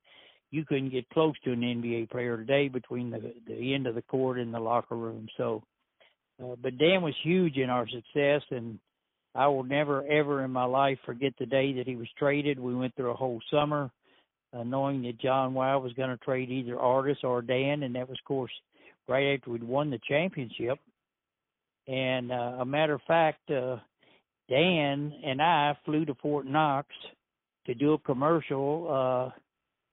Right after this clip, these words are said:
to show to the Army. It was about alcoholism. A helicopter met us in the, uh, parking lot at the Freedom Hall,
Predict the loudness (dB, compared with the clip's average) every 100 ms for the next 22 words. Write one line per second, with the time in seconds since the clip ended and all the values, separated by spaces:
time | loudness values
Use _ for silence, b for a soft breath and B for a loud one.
0 | _ -6 -4 -4 -10 0 2 2 2 2
1 | 4 4 6 4 0 -2 -2 2 2 4
2 | 6 6 2 2 2 2 2 -2 -2 -2
3 | -4 0 2 2 0 -2 -2 -4 0 0
4 | 0 -4 -6 -4 -6 -6 -6 -6 -10 _
5 | b b b _ _ 2 4 4 2 0
6 | 2 2 2 0 -6 _ -8 -8 _ _
7 | -4 -2 0 2 4 4 0